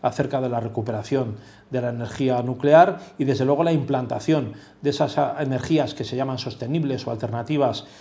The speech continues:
eh, estaba en buen momento, porque era un momento de arranque y de despegue, pero no han llegado a suplir y ese mix energético no ha llegado a compensar el enorme coste que tiene la producción habitual. Los saltos de agua,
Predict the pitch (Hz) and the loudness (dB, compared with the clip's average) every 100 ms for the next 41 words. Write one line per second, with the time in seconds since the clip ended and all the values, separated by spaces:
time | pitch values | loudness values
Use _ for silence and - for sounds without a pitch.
0 | - - 135 131 131 110 156 160 131 135 | -20 -4 0 0 -2 4 8 8 8 4
1 | 139 135 160 165 208 202 131 127 127 131 | 4 2 0 2 2 2 -2 -2 -2 -4
2 | 135 131 113 151 135 123 110 123 127 131 | -2 -2 2 2 2 -4 -4 -4 -4 -4
3 | - 160 185 185 - - 120 135 139 143 | -4 -2 -2 -4 -10 -6 -4 -4 -2 0
4 | 139 147 151 127 131 120 160 131 - - | 2 2 2 0 -2 2 4 4 2 -12
5 | - - 131 135 147 143 147 - 139 127 | -20 -6 -4 0 0 0 -2 -2 -2 -4
6 | - 131 135 143 143 123 127 127 131 135 | -4 -6 -2 0 0 0 -2 0 0 0
7 | 135 - 131 - 131 127 117 135 135 - | -4 -6 -6 -2 -2 -2 -2 -2 -2 -6
8 | - - 123 120 127 127 120 127 - 143 | -8 -4 -2 -2 -4 -6 -6 -6 -2 -4
9 | - - - 120 123 127 123 117 120 113 | -4 -14 -6 -2 0 2 0 0 -2 -2
10 | 107 135 127 123 107 - - - 120 110 | 0 0 0 -4 -10 -12 -10 -6 -4 4
11 | 170 - - - 110 - 131 113 113 139 | 6 6 2 -12 -12 -6 -6 -4 -2 4
12 | 160 170 220 220 | 4 6 4 2